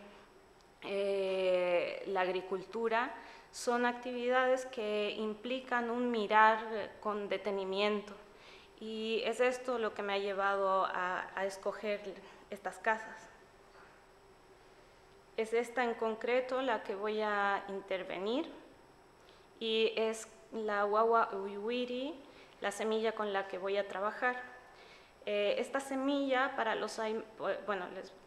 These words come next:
leo un poco de la guagua uyuwiri. Para los aymaras, el mundo está lleno de criaturas y energías y lugares mágicos. Muchos de esos seres buscan dañar a los más indefensos, que suelen ser los recién nacidos y bebés.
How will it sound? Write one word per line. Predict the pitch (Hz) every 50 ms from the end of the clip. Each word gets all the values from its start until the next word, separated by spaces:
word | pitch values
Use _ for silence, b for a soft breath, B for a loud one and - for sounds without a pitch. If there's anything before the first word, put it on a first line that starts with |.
| -
leo | - 202 208 208 208 208 202
un | 202
poco | 208 202 214 208 208 - 214
de | 196 196 190
la | 190 185 185
guagua | 180 185 185 185 190 185
uyuwiri. | 185 185 185 190 190 190 196 190 190 190 190 208 - - -
Para | 214 196 202 208
los | 214 214 214 247
aymaras, | 240 240 240 262 277 269 262 262 262 277 - - - B B B B B B B
el | - 226 226 240
mundo | 247 262 269 269
está | 277 269 - 254
lleno | 247 240 247 247 247 247
de | 240 226 233
criaturas | - - 208 208 196 202 - 208 226 220 220 240 240 - 233
y |
energías | 214 208 196 185 185 - - - 220 214 208 208 208 - - - - - -
y | 220 220
lugares | 208 214 202 208 214 208 220 214 240
mágicos. | 240 247 247 247 - 208 - - - - - - B B B B B B B -
Muchos | 233 247 254 247 254 254 240 220
de | 240 226
esos | 233 - 240 247
seres | - - 254 247 247 240 233 240 208 247 214
buscan | 202 220 233 - - - 247 240 226
dañar | 208 214 214 214 220 226 226 233 240 240 - - -
a | 208 220
los | 226 208 208 202 208
más | 220 208 208 -
indefensos, | 220 220 202 196 196 - 202 208 214 208 240 254 -
que | - 202
suelen | - - 208 202 196 208 208
ser | - 226 196
los | 208 196 185 190
recién | 185 190 - - 208 202
nacidos | 196 190 - - 208 202 190 - - 240 233 - -
y | 214
bebés. | - - 196 202 214 226 226 220 - -